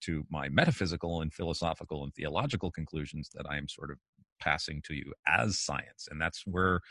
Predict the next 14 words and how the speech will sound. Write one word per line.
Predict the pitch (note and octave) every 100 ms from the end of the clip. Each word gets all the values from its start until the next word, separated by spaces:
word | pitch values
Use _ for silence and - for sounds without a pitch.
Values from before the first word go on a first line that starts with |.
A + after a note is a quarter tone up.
| - - - _ _ E2+
we | G#2+ A2
need | C3 C3+ -
to, | B2 G#2+
I |
think, | A#2 A2
as | G2
Christians, | - - F2
understand | F2+ E2+ G2+ F#2+
the | E2+
difference | G#2 G#2 -
between | - F#2 E2 E2 - - - _ F2+ F2
what | F#2+
is |
a | G2+